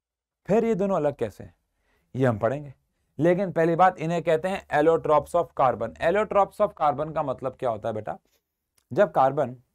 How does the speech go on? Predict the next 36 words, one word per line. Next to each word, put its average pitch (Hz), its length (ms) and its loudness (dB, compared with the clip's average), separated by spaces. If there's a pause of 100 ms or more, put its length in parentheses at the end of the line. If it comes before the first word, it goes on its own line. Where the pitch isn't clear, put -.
एक 180 200 -2
ही 226 100 -6
चीज 170 300 -2
के, 135 220 -6 (640)
एक 220 280 0
सिर्फ 262 300 2
कार्बन 175 360 4
की 208 100 -6
बात 175 240 0
नहीं 180 60 -6
हो 147 60 -2
रही, 127 100 -2
कोई 262 280 -6
भी 254 100 -4
एलिमेंट, 156 440 -2
कोई 220 200 -2
भी 233 80 -4
सब्सटेंस 143 480 -6
के 202 100 -4
अलग-अलग 180 440 2
रूप 196 260 0
होते 143 180 -4
हैं, 208 60 -6
उन्हें 240 200 -4
allotropes 139 400 -4
कहते - 240 -12
हैं। 151 40 -6
वो 165 80 -2
होते 180 280 0
एक 226 120 -2
ही, 226 60 0
लेकिन 214 180 -6
उनके 220 120 -6
अलग 220 160 0
रूप 147 220 0
हैं। - 80 -12